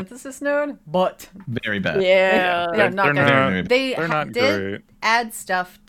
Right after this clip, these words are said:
Speaker 1: to at least, uh, Palace of the Dead over time.
Speaker 2: Yeah.
Speaker 1: So may-,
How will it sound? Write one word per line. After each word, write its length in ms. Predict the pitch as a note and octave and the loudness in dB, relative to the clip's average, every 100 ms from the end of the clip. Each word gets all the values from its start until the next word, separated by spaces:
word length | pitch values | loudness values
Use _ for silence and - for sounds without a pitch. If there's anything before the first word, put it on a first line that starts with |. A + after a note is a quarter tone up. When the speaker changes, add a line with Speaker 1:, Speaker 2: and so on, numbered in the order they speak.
| - | -12
Speaker 1:
to 240 | F#3+ E3+ - | -10 -8 -8
at 180 | E3+ | -8
least, 640 | E3+ F3+ G#3 A3 - - - | -10 -12 -12 -14 -18 -20 -12
uh, 300 | D#3+ D#3+ D#3 | -6 -6 -6
Palace 340 | D3+ F3+ D#3+ - | -6 -6 -6 -10
of 100 | D#3+ | -16
the 80 | C#3+ | -14
Dead 360 | - A#2 C#3 - | -8 -8 -8 -14
over 240 | E3 G2 | -16 -16
time. 560 | - B2+ C#3 D3 D#3+ E3+ - - | -18 -14 -12 -12 -14 -18 -20 -6
Speaker 2:
Yeah. 240 | A2+ F#2+ | -4 -2
Speaker 1:
So 60 | F#2 | -4
may-, 160 | E3+ | -8